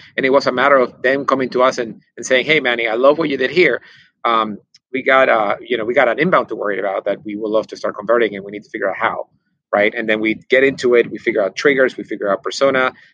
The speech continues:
assignments, we figure out, um, you know, the fact that, you know, sometimes a dial is faster than an email, email getting a hold of a particular prospect, et cetera, et cetera, et cetera,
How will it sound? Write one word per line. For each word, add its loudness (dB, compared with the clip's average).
assignments, -2
we -12
figure -6
out, 2
um, -4
you -2
know, 0
the -2
fact 0
that, 2
you 0
know, -2
sometimes -4
a -2
dial 2
is 0
faster -4
than -10
an -10
email, -6
email -4
getting -2
a -8
hold -4
of -6
a -4
particular -6
prospect, 0
et -8
cetera, 2
et -2
cetera, 0
et -4
cetera, 2